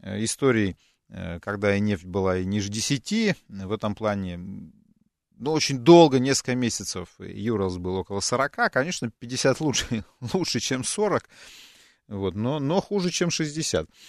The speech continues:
Вот, э, но пока, пока говорить о каком-то, м, уверенном восстановлении цен не приходится.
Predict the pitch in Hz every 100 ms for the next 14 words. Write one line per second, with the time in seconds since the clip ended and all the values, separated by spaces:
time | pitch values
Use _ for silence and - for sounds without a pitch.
0 | - - - - - _ 95 92 82 -
1 | 98 104 104 151 - 233 - 147 - 202
2 | 185 131 131 147 160 127 120 110 - 127
3 | 113 98 101 98 95 127 123 151 139 123
4 | 110 101 - 127 127 127 120 117 - 165
5 | 175 - 110 123 127 120 - 90 76 -
6 | 73